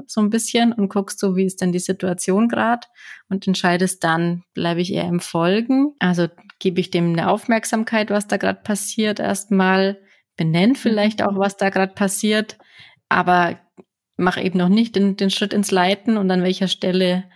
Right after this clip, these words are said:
Speaker 1: mache ich den dann, ne? Und ge-, sag dann, was jetzt aber als nächstes passieren muss, damit der Konflikt gelöst werden kann, zum Beispiel.
Speaker 2: Ganz
Speaker 1: Und geb
Speaker 2: genau.
Speaker 1: dann damit so eine Abfolge von dem, was zu tun ist, auch vor,
Speaker 2: Genau.
Speaker 1: ein
Speaker 2: Ja.
Speaker 1: Stück weit.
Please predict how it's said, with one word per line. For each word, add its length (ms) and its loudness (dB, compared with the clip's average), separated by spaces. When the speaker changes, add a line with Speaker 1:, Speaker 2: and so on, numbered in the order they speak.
Speaker 1:
mache 240 0
ich 80 -6
den 200 -2
dann, 340 -2
ne? 280 0
Und 220 -4
ge-, 120 -8
sag 320 -2
dann, 400 2
was 200 -2
jetzt 160 -6
aber 140 -4
als 160 -4
nächstes 320 -4
passieren 460 2
muss, 360 -6
damit 260 0
der 80 -2
Konflikt 420 -4
gelöst 380 -4
werden 240 -4
kann, 340 -4
zum 160 -6
Beispiel. 640 -6
Speaker 2:
Ganz 300 -2
Speaker 1:
Und 120 0
geb 80 0
Speaker 2:
genau. 160 0
Speaker 1:
dann 160 0
damit 580 -6
so 160 -14
eine 180 2
Abfolge 500 0
von 220 -4
dem, 200 -4
was 140 -4
zu 120 -10
tun 280 -2
ist, 340 -6
auch 160 -8
vor, 400 0
Speaker 2:
Genau. 140 0
Speaker 1:
ein 140 -10
Speaker 2:
Ja. 120 2
Speaker 1:
Stück 220 -4
weit. 260 -6